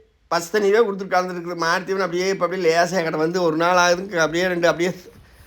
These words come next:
வாய் வைக்குது. கண்ணு கெடேரி கண்ணு. இதோட விலை முப்பத்தஞ்சு ரூபா தான். ரெண்டு பல்லு. கெடேரி கண்ணோட தார கொண்டு போய் நீங்க பத்து ஈத்துக்கு வச்சு கறக்கலாம். மால் கண்ணுக்குட்டி. ரெண்டு பல்லுங்கிறது வந்து கண்ணுக்குட்டி. கண்ணுக்குட்டி,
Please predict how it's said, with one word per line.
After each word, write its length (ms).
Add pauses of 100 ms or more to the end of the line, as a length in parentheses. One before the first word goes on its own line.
(140)
வாய் 280
வைக்குது. 380 (1300)
கண்ணு 300
கெடேரி 360
கண்ணு. 200 (600)
இதோட 320
விலை 180 (100)
முப்பத்தஞ்சு 480
ரூபா 140 (100)
தான். 160 (540)
ரெண்டு 280
பல்லு. 260 (500)
கெடேரி 360
கண்ணோட 340
தார 180 (140)
கொண்டு 160
போய் 140
நீங்க 140 (140)
பத்து 280
ஈத்துக்கு 240
வச்சு 180
கறக்கலாம். 360 (120)
மால் 280 (160)
கண்ணுக்குட்டி. 460 (840)
ரெண்டு 260
பல்லுங்கிறது 480
வந்து 140 (140)
கண்ணுக்குட்டி. 420 (160)
கண்ணுக்குட்டி, 460